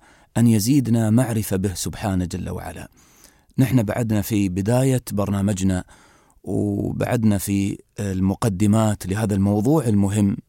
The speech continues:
هو أعظم موضوع وأهم موضوع في الحياة يوم نتكلم عن الله تعالى وأسماء وصفاته.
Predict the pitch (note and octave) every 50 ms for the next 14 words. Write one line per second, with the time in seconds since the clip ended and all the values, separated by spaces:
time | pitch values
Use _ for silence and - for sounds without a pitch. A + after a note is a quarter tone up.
0 | _ - - - - - - D3+ - A#2+ A2 G2 G#2+ G#2+ G2+ F#2+ G2 G2 F#2+ F#2
1 | G2+ G#2 G2+ F#2+ F#2+ G#2 - - _ _ _ _ _ _ _ _ _ - - -
2 | - C#3 C3 D#3 E3+ D#3 C3 A#2+ A2 G#2 G2 B2+ C#3 B2 G2+ - - F#2+ E2 -
3 | G2+ F#2 G2 G#2 F#2 E2+ - _ _ _ _ _ _ _ _ _ _ - - G2
4 | G#2 G2+ F#2+ F#2+ - - _ _ _ - G#2 F2+ - - - G#2+ F#2+ F#2+ G2 F#2
5 | E2+ E2+ F#2+ F#2 F2+ F2+ F#2+ G2 F#2+ - - F#2 F#2 G2 G2 G2 F2+ F2+ F#2 F2+
6 | - - - - F#2+ F#2+ E2+ D2 E2 - - - - - E2 - - - D#2+